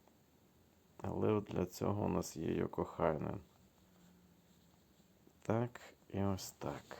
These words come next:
Все, тут впорались. Довго,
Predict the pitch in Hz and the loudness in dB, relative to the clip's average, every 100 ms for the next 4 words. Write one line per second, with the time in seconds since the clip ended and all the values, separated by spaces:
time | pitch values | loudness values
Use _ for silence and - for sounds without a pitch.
0 | - - - - - - - - - - | -16 -20 -20 -20 -20 -20 -20 -20 -20 -20
1 | - - - - - - 101 - 117 - | -18 -18 -20 -20 -8 2 2 4 0 0
2 | 92 87 85 82 - - 107 120 131 127 | 2 4 4 0 -4 -4 6 10 10 8
3 | 135 | 4